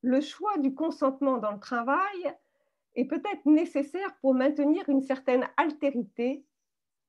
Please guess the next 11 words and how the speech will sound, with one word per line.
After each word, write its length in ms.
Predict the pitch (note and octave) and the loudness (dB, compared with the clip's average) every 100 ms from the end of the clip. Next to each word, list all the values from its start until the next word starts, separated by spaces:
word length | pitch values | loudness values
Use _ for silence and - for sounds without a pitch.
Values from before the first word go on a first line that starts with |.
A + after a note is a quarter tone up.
| _ _ | _ _
continuer 580 | E4+ F4+ F4+ E4+ D4+ C#4 | -4 -2 -2 0 0 0
à 180 | A#3 | 2
être 220 | A#3 A3+ A3+ | 0 0 -4
ensemble 560 | A3 - C#4 D4 A#3 | -4 -2 -2 2 2
malgré 360 | A#3 A3+ A#3+ B3 | 4 2 6 4
les 140 | B3 | 4
divergences 680 | F#3+ B3 C4 B3 A#3+ C4 B3 | 2 2 2 2 2 2 2
de 100 | G#3 | 0
point 280 | G#3 G#3+ G#3 | -2 -2 -2
de 80 | F#3+ | -4
vue 300 | G#3+ E4 | -6 -8